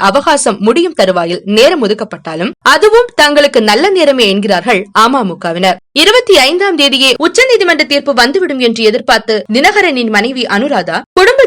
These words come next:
ஜோதிடரின் ஆலோசனைப்படி இன்று இருபத்தி ஆறாம் தேதி மதியம் ஒன்று முப்பது மணியில் இருந்து இரண்டு முப்பது மணிக்குள் தான் வேட்புமனு தாக்கல் செய்ய திட்டமிட்டிருந்தாராம். இன்று மதியம் கேட்டை நட்சத்திரம், சித்த யோகம்,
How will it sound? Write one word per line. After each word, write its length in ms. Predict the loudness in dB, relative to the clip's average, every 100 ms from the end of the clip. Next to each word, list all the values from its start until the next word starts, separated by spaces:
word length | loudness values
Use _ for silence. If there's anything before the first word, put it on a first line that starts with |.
| 4
ஜோதிடரின் 500 | 2 2 2 0 0
ஆலோசனைப்படி 640 | 0 0 -4 -6 -2 -2 -2 -6 -2
இன்று 260 | 0 2 2 2
இருபத்தி 400 | -2 -2 0 2 2
ஆறாம் 280 | 2 -2
தேதி 220 | -6 -4 -4 -2
மதியம் 300 | -2 -2 -2 0
ஒன்று 200 | 0 0
முப்பது 300 | -4 -4 -6 -6
மணியில் 280 | -4 -6 -6
இருந்து 240 | -6 -4 -4 -4
இரண்டு 320 | -2 0 0 -2
முப்பது 300 | -2 -2 0
மணிக்குள் 420 | 0 -2 -4 0
தான் 160 | 0 -2 -6 0
வேட்புமனு 480 | 0 2 -2 -2 0
தாக்கல் 380 | 0 2 0 -2
செய்ய 140 | -4 -4
திட்டமிட்டிருந்தாராம். 880 | -4 -4 -6 -6 -8 -4 -2 -2 -2
இன்று 320 | -2 0 2
மதியம் 400 | 0 0 0 -2 -6 0
கேட்டை 340 | 0 2 -2
நட்சத்திரம், 540 | -2 -4 -4 -2 -2 -4 -14 -14
சித்த 360 | -4 -2 0
யோகம், 380 | 0 0 -2 -6